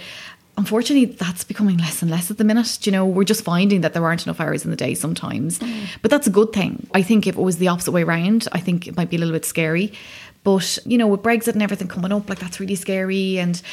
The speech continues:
Speaker 1: but no, it's, we don't really see it as work. And I know that sounds really, you know, but, like, we kinda don't,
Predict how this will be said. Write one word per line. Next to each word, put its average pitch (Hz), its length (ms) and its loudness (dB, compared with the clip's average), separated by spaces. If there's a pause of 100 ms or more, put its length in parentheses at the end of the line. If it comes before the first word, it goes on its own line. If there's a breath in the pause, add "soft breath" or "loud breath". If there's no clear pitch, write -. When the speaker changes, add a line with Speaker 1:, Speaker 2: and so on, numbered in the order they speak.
(240 loud breath)
Speaker 1:
but 220 120 0
no, 247 260 6
it's, - 280 -2 (380 loud breath)
we 254 100 4
don't 330 160 2
really 330 140 4
see 180 240 2
it 190 80 4
as 175 140 -2
work. 185 400 -2
And 208 80 2
I 208 40 6
know 247 120 6
that 269 120 2
sounds 180 400 -2
really, 175 440 -6
you 185 80 -10
know, 170 260 -6 (460 loud breath)
but, 208 120 -4
like, 208 260 -2 (220)
we 202 120 -6
kinda 294 240 2
don't, 180 440 2